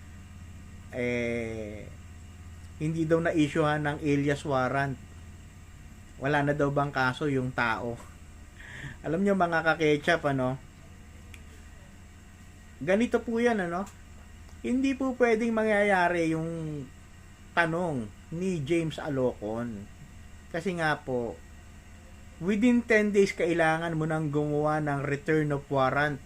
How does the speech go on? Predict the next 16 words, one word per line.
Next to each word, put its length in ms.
doon 320
sa 160
korte. 640
Pag 160
hindi 400
mo 160
po 160
yan 240
naibalik 480
within 320
ten 320
days, 480
mananagot 720
ka 320
doon 320
sa 160